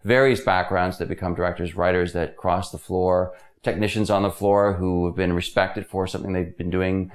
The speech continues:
as a cinematographer, for example, or an editor, or production designer, given an opportunity when the right opportunity knocks, taking a chance and risk, and, and somebody who is, uh,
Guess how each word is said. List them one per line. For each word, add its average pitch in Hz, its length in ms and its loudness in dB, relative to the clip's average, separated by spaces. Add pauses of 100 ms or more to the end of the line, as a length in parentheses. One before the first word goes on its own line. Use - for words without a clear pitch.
(220)
as - 80 -12
a - 20 -14
cinematographer, 92 760 0
for 92 140 -4
example, 90 400 -2
or 92 140 0
an 78 60 -4
editor, 87 440 0
or 90 60 0
production - 400 -6
designer, 90 500 -2 (400)
given 101 220 2
an 98 100 2
opportunity 95 640 0
when 87 300 -2
the 85 80 -8
right 98 200 0 (500)
opportunity 95 440 -2
knocks, 95 480 0
taking 90 320 -4
a 87 60 -4
chance 90 400 -4
and 85 100 -6
risk, 87 320 -6
and, 85 240 -8
and 85 240 -6
somebody 90 300 -2
who 85 140 -4
is, 85 260 -6 (560)
uh, - 440 -4